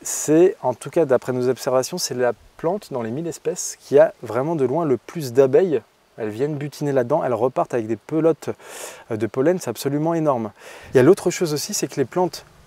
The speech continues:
invasives sont souvent des plantes qui sont cicatrisantes. Hein, donc tu vois, en fait, on change de vision, change de regard. Euh, on se dit, c'est, la, la, elle, en plus, elle va marquer un symptôme. Donc le problème n'est pas la plante.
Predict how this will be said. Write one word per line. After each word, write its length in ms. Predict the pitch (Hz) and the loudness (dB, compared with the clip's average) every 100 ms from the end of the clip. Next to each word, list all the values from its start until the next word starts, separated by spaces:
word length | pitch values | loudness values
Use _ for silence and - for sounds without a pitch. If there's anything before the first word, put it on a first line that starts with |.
| - | -8
invasives 680 | 139 135 139 123 147 208 214 | -4 0 0 0 -2 -6 -8
sont 220 | - 135 | -12 -12
souvent 440 | 117 - 160 143 208 | -10 -4 -2 2 2
des 140 | 147 | 0
plantes 300 | 123 175 190 | -2 -2 -4
qui 100 | - | -6
sont 140 | - 156 | -8 -6
cicatrisantes. 840 | - 180 190 180 170 143 127 - _ _ _ _ _ - - - | -8 -2 -2 0 -4 -4 -8 -14 _ _ _ _ _ -20 -16 -8
Hein, 60 | |
donc 140 | 123 127 | -6 -4
tu 120 | - | -2
vois, 60 | 185 | 0
en 40 | |
fait, 220 | 175 185 | 0 -4
on 80 | 143 | -4
change 300 | - 196 160 | -4 -2 0
de 80 | 143 | -2
vision, 440 | 127 156 151 175 | -2 -4 -2 -2
change 280 | 185 175 143 | -2 -4 0
de 80 | 135 | 2
regard. 440 | 131 131 175 170 - - - - - - - - | 4 6 6 4 0 -12 -20 -20 -20 -20 -14 0
Euh, 320 | 123 117 120 - | 4 4 2 -2
on 100 | 139 | -4
se 140 | 120 | -4
dit, 260 | 127 185 214 | -6 -8 -6
c'est, 220 | - - | -4 -2
la, 140 | 139 139 | 2 2
la, 160 | 147 147 | 2 2
elle, 280 | 147 147 | 2 2
en 100 | 143 | -2
plus, 220 | 131 202 139 | -2 -4 -2
elle 80 | |
va 120 | 123 127 | 2 2
marquer 380 | 135 170 - | 2 -2 -2
un 80 | 208 | -2
symptôme. 640 | 196 185 175 - 165 139 123 | -2 -2 -4 0 0 0 -4
Donc 200 | 123 139 | -4 -4
le 40 | |
problème 360 | 131 147 175 170 | -4 0 2 2
n'est 80 | 135 | 0
pas 120 | 139 | 2
la 120 | 143 | 2
plante. 420 | - 208 180 - | 2 2 2 -4